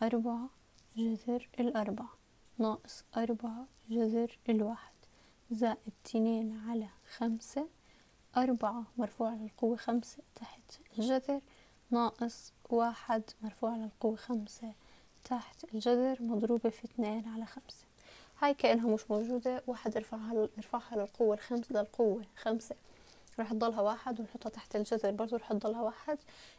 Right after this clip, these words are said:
إذا minus two over five، أربعة للقوة ثلاثة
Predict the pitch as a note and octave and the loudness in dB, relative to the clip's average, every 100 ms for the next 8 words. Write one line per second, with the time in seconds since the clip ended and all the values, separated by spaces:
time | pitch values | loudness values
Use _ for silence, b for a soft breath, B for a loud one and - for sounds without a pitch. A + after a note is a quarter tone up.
0 | - A#3+ A#3+ A3+ A#3 A3+ A3 - - A#3 | 0 2 4 2 2 0 0 -8 -6 -6
1 | - - A3 A#3 A#3 - A#3 C4 - B | -2 0 0 0 -6 -2 -2 -2 -6 B
2 | B B - B3 A#3 A3+ A#3 A#3 G#3+ G#3+ | B B 0 2 2 0 -2 -6 -6 -6
3 | - A#3 A#3+ A#3 A3+ A#3 A3 - | -2 0 0 0 -2 -2 -8 -10